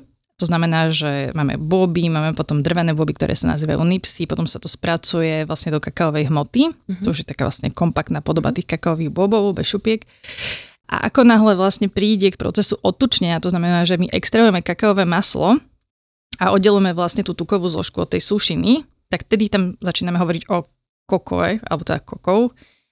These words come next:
Speaker 1: A čo je v slovenčine, že odtučnený kakaový prášok.
Speaker 2: Mhm.
Speaker 1: Lenže je to príliš dlhé, takže nikomu sa nechce hovoriť, že odtučnený kakaový prášok a kakao. Každý hovorí kakao, ale nie je to správne.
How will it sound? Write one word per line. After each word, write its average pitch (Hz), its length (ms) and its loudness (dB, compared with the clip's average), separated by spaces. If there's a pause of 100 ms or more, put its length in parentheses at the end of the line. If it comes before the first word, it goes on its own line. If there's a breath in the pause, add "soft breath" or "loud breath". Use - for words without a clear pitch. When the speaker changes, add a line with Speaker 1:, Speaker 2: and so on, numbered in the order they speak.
Speaker 1:
A - 80 -4
čo 226 160 0
je 190 100 4
v 202 140 -2
slovenčine, 196 560 0
že 185 100 -2
odtučnený - 540 -2
kakaový 170 400 -4
prášok. - 560 -4
Speaker 2:
Mhm. 185 480 -4
Speaker 1:
Lenže 208 240 6
je 214 80 -6
to 208 80 -4
príliš 240 320 4
dlhé, 208 320 6
takže 185 240 0
nikomu 208 320 2
sa 190 160 -2
nechce 185 240 -2
hovoriť, 180 340 2
že 170 220 0
odtučnený 196 560 0
kakaový 180 400 -2
prášok 170 400 -2
a 190 100 -10
kakao. 196 540 0 (160)
Každý 202 240 2
hovorí 175 160 2
kakao, 160 480 -2
ale 185 240 0
nie 196 80 4
je 175 80 0
to 165 80 -2
správne. 151 480 -2